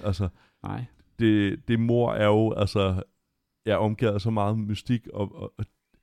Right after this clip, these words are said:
Speaker 1: altså, hvor, hvor, hvor, hvor meget det fucker op. Altså, at ham, der tager mod de her opkald, og en,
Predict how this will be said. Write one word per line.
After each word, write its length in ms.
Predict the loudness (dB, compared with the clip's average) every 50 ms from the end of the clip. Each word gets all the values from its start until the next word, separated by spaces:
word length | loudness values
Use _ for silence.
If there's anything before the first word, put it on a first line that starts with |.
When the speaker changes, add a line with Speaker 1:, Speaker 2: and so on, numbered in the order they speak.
| _ _ _ _ _ _ _ _ _ -2
Speaker 1:
altså, 200 | 0 0 2 2
hvor, 180 | 2 2 0
hvor, 340 | 0 0 0 0 0 0 -2 -8 _ -6
hvor, 240 | -4 -4 -4 -4 -8 -14 _ _ _ _
hvor 100 | -6 -4
meget 400 | -4 -2 -2 0 0 0 0 0
det 100 | 0 -2
fucker 300 | 0 0 0 0 0 -2
op. 340 | -2 0 0 0 0 -2 -4 -4
Altså, 360 | -2 0 2 4 4 4 4 0 -4 -12 -12 -8
at 140 | -6 -4
ham, 180 | -2 0 0 0
der 80 | -2 -2
tager 220 | 0 0 0 4
mod 240 | 4 6 4 4 2
de 140 | -2 -4 -2
her 140 | 0 0 2
opkald, 440 | 2 2 0 0 -2 -2 -4 -4 -2
og 200 | -4 -6 -4 -4
en, 160 | -4 -6